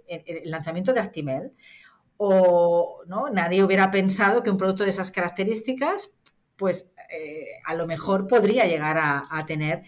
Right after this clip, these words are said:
el éxito que tuvo en el mercado. Y es que supieron muy bien colocar a ese consumidor en el centro y entender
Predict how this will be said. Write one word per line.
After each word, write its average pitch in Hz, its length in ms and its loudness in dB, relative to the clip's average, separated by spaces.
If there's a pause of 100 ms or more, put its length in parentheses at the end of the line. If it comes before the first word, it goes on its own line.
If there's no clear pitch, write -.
(160)
el 175 140 0
éxito 180 320 0
que 175 80 0
tuvo 175 160 -4
en 196 80 0
el 170 40 0
mercado. 160 440 -2
Y 214 80 -4
es 220 100 -4
que 277 80 -4
supieron 233 340 2
muy 285 280 0
bien 214 260 -4
colocar 160 380 -6
a 190 60 -2
ese 190 160 -6
consumidor 190 420 -4
en 160 160 -6
el 165 80 -16
centro 262 500 -8
y 247 240 -6
entender 185 640 -4